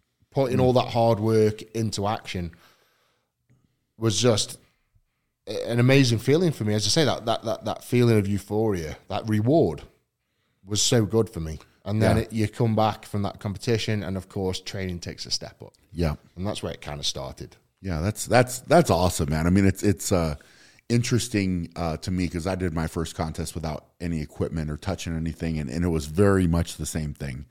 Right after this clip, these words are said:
Speaker 1: Yeah.
Speaker 2: It was like, "All right, we're gonna figure this out." We had to pull a tractor in my first contest, didn't know what the hell I was doing, you know?
Speaker 1: <laughs>
Speaker 2: Like, that was probably the worst pull ever, you know, but you f-, you'd figure it out, you know, and then, then you come back and you get better. And, and
Speaker 1: Exactly.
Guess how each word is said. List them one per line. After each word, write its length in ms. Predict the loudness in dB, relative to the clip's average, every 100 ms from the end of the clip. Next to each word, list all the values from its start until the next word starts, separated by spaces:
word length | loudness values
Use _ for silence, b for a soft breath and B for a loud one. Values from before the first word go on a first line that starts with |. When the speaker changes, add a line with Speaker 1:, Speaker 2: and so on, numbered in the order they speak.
| -12
Speaker 1:
Yeah. 160 | -10 -8 -2
Speaker 2:
It 40 |
was 140 | 0 2
like, 180 | 0
"All 120 | 0 0
right, 120 | 2
we're 100 | 2
gonna 120 | 2
figure 300 | 0 -2 0
this 260 | 0 -2 -2
out." 120 | -2
We 60 | 0
had 60 |
to 80 | 0
pull 220 | -2 -2
a 60 | -2
tractor 760 | -4 -4 -4 -6 -6 -6 -6 -10 _ _ _ _ _ _
in 120 | 0 2
my 160 | 0
first 300 | 0 -2 -2
contest, 440 | -4 -4 -2 0 0
didn't 140 | 2
know 100 | 0
what 180 | -2 -4
the 80 | -6
hell 180 | -4
I 60 | -6
was 160 | -8 -8
doing, 320 | -8 -8 -10 -6
you 80 | -4
know? 120 | -4 -2 -2
Speaker 1:
<laughs> 180 | 0
Speaker 2:
Like, 200 | 2 2 4 4
that 240 | 6 8
was 140 | 6
probably 300 | 6 4 6
the 160 | 4 4
worst 420 | 4 4 4 0
pull 400 | 0 2 4 0 0
ever, 400 | 0 2 0 -2 b b b b
you 80 | 4
know, 100 | 6
but 160 | 4 2
you 80 | 0
f-, 200 | 0 -4
you'd 260 | -2 -2 2
figure 400 | 4 4 4 2
it 60 |
out, 360 | 2 0 -2 -12 -6
you 100 | -2
know, 180 | 2 4
and 80 | 4
then, 200 | 4 2 2
then 180 | 2
you 60 | 2
come 220 | 0 -2
back 280 | 0 -2 -4
and 100 | -4
you 80 | -2
get 200 | -2 -4
better. 280 | -2 0 0
And, 100 | 0
and 20 |
Speaker 1:
Exactly. 380 | 0 0 -2 -8